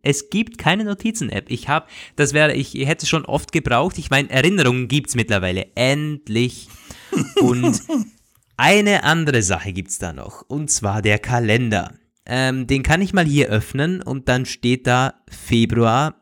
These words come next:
Speaker 1: erster bis achtundzwanzigster und sonst nichts.
Speaker 2: Ja, ich weiß.
Speaker 1: Ich möchte aber auch sehen, wie der März und der April aussieht. Und ich möchte vielleicht auch mal was vom Januar sehen noch, aber ich kann das nicht auswählen.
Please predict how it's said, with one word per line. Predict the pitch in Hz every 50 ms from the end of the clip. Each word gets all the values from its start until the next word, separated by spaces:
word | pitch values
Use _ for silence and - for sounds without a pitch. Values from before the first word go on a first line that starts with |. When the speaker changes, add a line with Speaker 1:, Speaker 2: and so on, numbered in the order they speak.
| _ _ _
Speaker 1:
erster | - 120 131 143 - - 151
bis | 143 143 - - -
achtundzwanzigster | 123 127 - - 117 107 - - 98 101 117 - - 120 - 147 135 - -
und | 113 107 -
sonst | - 117 117 123 113 - - _ - _ -
nichts. | - 104 110 127 139 143 - 120 92 - - - - - - _ -
Speaker 2:
Ja, | - 131
ich | - -
weiß. | 113 95 90 - -
Speaker 1:
Ich | 147 147 - -
möchte | 117 131 143 175 - - - 180 147
aber | 147 156 160 147 135 123
auch | 135 143 139
sehen, | - - - - 135 147 160 160 165 160 - - - -
wie | - 123 139 143
der | 135 135 131
März | 131 131 135 160 180 180 - - -
und | 139 147 143 147
der | 135 117
April | 143 - - - 131 139 170 170 - -
aussieht. | - 90 80 - - - - 73 - - - - - _ - - - -
Und | -
ich | 110 95 98
möchte | 123 156 - 175 156
vielleicht | - 170 143 160 160 - -
auch | 151 127
mal | 131 143 139 131
was | 135 135 - - - - - - - -
vom | - 117 117 117
Januar | 101 110 156 226 247 180 117 90 92
sehen | 90 90 90 104 104 101 98 98
noch, | 92 92 92 90 - -
aber | - 113 131
ich | 131 -
kann | - - - - 160 196 214 208
das | 190 185 196 190 - -
nicht | 185 185 185 - -
auswählen. | - 135 143 123 98 87 92 - - - -